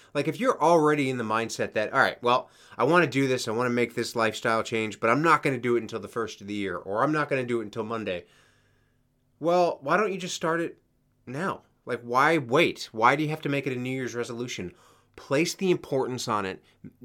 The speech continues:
If it, if it's important enough to you, it's important enough to start now.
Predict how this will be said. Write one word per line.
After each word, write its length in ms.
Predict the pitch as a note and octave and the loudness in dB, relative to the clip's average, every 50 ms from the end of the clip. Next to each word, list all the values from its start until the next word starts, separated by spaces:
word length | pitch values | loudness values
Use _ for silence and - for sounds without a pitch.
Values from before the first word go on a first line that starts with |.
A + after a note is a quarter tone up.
| A#2+ - _ | -20 -8 _
If 160 | C3+ C#3 C3+ | -4 -2 0
it, 160 | C#3 C3+ C3+ | 2 2 2
if 160 | C3 C3+ B2 C3 | 2 0 -2 -2
it's 100 | - - | -4 -4
important 460 | B2 A#2 - - G3+ A3+ G#3+ A3 G#3+ | -4 -4 0 4 4 4 6 4 4
enough 220 | G3 F#3+ F#3 F#3 | 2 2 2 0
to 140 | - - F#3+ | -2 -2 2
you, 260 | F3+ F3+ F3+ F#3 F#3 - - - | 6 6 6 6 4 -2 -16 -16
it's 140 | - A2+ - | -12 -8 -6
important 440 | C3 A2+ - - D#3+ D#3 C#3+ D3 C#3 | -6 -6 -4 -2 0 0 0 0 -2
enough 160 | C3 B2+ - | -2 -4 -4
to 60 | - | -6
start 320 | A#2 - - B2 A#2 G2+ A#2 | -6 -2 0 0 0 0 0
now. 340 | B2 A#2 G#2+ F#2+ F2 D#2+ | 0 2 2 2 0 -2